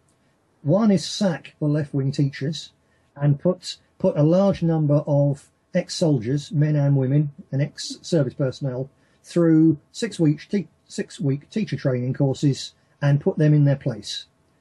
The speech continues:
Uh, that's the first thing. And secondly, bring back the grammar schools. And Gove didn't do that. You see, if, if he'd said, "We're gonna bring back grammar schools, every working class area will have access to a grammar school and kids will go there on merit,"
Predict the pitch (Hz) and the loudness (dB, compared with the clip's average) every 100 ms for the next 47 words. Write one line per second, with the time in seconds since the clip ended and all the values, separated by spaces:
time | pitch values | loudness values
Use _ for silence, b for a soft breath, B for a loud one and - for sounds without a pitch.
0 | _ _ _ 143 147 151 175 156 165 151 | _ _ _ 2 2 2 0 0 -2 0
1 | 139 - 147 147 147 214 151 143 160 147 | -2 0 2 2 0 -2 2 2 4 2
2 | 151 160 139 110 101 104 104 101 - _ | 0 0 -2 -2 -8 -12 -14 -16 -20 _
3 | _ _ _ _ - 147 165 165 147 196 | _ _ _ _ -4 0 2 2 4 2
4 | 208 226 220 135 - - _ _ 147 165 | 2 2 2 0 -6 -12 _ _ -4 0
5 | 185 226 190 240 208 240 190 - 165 120 | 0 0 -6 -6 -4 -4 -4 -2 -2 -2
6 | 139 139 214 214 190 165 135 127 156 139 | -4 -4 -2 0 0 0 0 -2 -2 -2
7 | 139 b b - 196 190 165 170 160 151 | -4 b b -2 0 2 2 2 2 0
8 | 143 151 151 156 151 139 135 127 143 175 | -2 -2 -2 0 2 2 0 0 0 -2
9 | - 156 143 - 135 151 127 - 139 127 | -2 0 0 -2 0 0 -2 -2 -2 -2
10 | - b - 139 - 143 131 135 127 131 | -4 b -6 -2 -2 -2 -2 0 0 -2
11 | 131 131 143 151 | -2 2 2 2